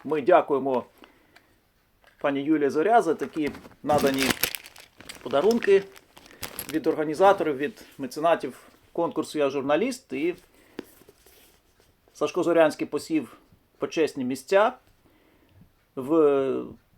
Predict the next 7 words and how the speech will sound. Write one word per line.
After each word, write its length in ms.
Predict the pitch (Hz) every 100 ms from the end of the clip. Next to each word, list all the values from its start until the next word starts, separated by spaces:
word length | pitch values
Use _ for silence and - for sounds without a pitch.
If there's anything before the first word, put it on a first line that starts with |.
| _
його 440 | 117 143 165 156 135
сюжетах 720 | 151 151 226 190 143 - _ _ _ _ _ _ _ _ _ _ _
головна 380 | 127 156 165 165
ідея — 340 | 151 202 196
це 200 | - 170
популяризація 760 | - 139 139 131 135 156 147 127
читання. 600 | 135 127 95 - 90